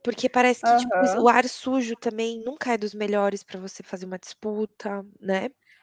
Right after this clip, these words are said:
Speaker 2: É, ele falou, no, logo quando ele fez ainda a melhor volta, ele estava falando no rádio que ele não, que o carro não estava tão bom assim,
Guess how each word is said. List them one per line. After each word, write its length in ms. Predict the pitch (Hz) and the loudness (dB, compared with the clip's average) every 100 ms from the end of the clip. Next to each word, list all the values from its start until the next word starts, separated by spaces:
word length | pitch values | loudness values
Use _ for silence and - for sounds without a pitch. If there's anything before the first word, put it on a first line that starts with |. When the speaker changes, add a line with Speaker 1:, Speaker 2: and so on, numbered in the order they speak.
| _ - | _ 0
Speaker 2:
É, 420 | 330 339 - 311 | 6 6 6 4
ele 140 | 403 440 | 4 6
falou, 480 | 277 240 240 254 247 | 6 8 8 6 4
no, 220 | 220 202 202 | -4 -8 -4
logo 400 | 190 208 294 - | 2 6 6 4
quando 160 | 403 | -2
ele 120 | 381 302 | -2 0
fez 280 | 277 247 | 0 0
ainda 320 | 240 220 220 202 | 0 0 2 2
a 40 | |
melhor 360 | 214 214 208 202 | 2 4 4 6
volta, 540 | 190 202 233 247 220 | 6 8 6 2 0
ele 140 | 196 | 0
estava 260 | 202 220 214 | 0 0 -2
falando 300 | - 214 208 | 2 2 2
no 100 | 208 | -4
rádio 640 | 208 220 233 233 220 185 - _ _ _ _ - - - | 0 4 4 4 0 -4 -6 _ _ _ _ -20 -14 -4
que 60 | |
ele 360 | 247 233 240 254 | 4 6 6 2
não, 500 | 254 269 254 247 240 | -2 -2 -2 -2 -2
que 100 | 262 | -4
o 40 | |
carro 300 | 254 247 269 | 4 6 6
não 160 | 262 269 | 0 -4
estava 300 | 285 302 285 | 0 0 0
tão 280 | 294 302 320 | 0 -2 8
bom 320 | 247 226 202 | 12 12 10
assim, 400 | 180 - 160 139 | 0 -4 -10 -8